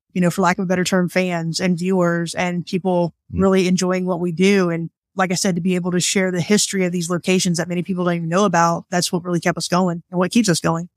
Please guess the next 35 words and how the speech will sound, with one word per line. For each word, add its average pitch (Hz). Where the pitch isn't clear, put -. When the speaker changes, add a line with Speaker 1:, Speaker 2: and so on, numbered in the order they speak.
Speaker 2:
Which 92
is, 82
that's, -
that's 117
awesome. 82
And 95
I 127
have 135
so 123
much 107
respect. 90
I'm 123
a 123
history 113
teacher. 76
So, 92
you 104
know, 92
the 90
fact 113
that 104
you 101
go 101
into 95
this 92
with 92
such 95
a 92
love 85
of 76
history 76
is 71
fantastic. 78
Your 135
thoughts. 117